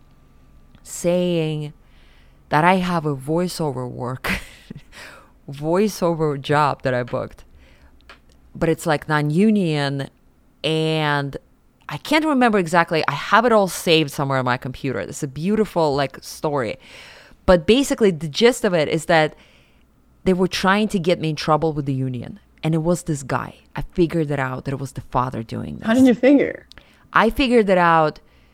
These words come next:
Speaker 1: because there was nobody else who had beef with me. So nobody else had beef with me. And when I texted him, I said, "Do you sometimes wonder," <laughs> I said to this person I texted him, "that, like,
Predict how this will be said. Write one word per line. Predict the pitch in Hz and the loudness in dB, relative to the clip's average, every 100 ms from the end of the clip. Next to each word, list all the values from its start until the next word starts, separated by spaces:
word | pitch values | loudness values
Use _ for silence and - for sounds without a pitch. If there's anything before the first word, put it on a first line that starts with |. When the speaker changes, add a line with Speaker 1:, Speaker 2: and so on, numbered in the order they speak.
| _ | _
Speaker 1:
because | 175 - 185 180 165 | -6 0 2 4 2
there | 165 170 | 0 -2
was | 156 | -4
nobody | 165 185 185 180 | -4 -2 0 0
else | 160 143 151 160 - - | 0 -2 -6 -14 -16 -8
who | 156 | -4
had | 143 143 127 | -2 -4 -6
beef | 160 208 - | -4 -4 -6
with | 156 139 | -10 -10
me. | 135 - - _ | -12 -14 -16 _
So | - 196 165 - - _ _ - | -2 2 2 0 -12 _ _ -4
nobody | 170 190 220 220 | 0 2 4 4
else | 208 190 | 4 2
had | 180 143 | -2 -4
beef | 170 175 165 | -4 -6 -8
with | 143 | -10
me. | 135 107 - | -10 -10 -10
And | 165 170 | -6 -2
when | 185 | -2
I | 185 | -2
texted | 180 208 208 - 196 | -4 -6 -6 -6 -8
him, | 165 170 160 156 147 - - - - | -6 -6 -4 -6 -8 -14 -20 -20 -6
I | 185 | -4
said, | - 220 185 - - _ _ | 2 2 0 -8 -20 _ _
"Do | - | -2
you | 233 | 0
sometimes | 269 370 392 359 170 | 0 0 0 0 0
wonder," | 160 175 190 208 214 | 0 0 2 2 2
<laughs> | - | 0
I | |
said | 180 202 180 | 2 4 4
to | - | 2
this | 175 165 | 2 2
person | - 175 - 160 | 2 2 2 -2
I | 135 | -2
texted | - 156 - 165 | 0 0 0 -4
him, | 160 143 131 - - - - | -2 -4 -8 -18 -20 -12 -2
"that, | 208 | 2
like, | 233 226 - | 6 4 2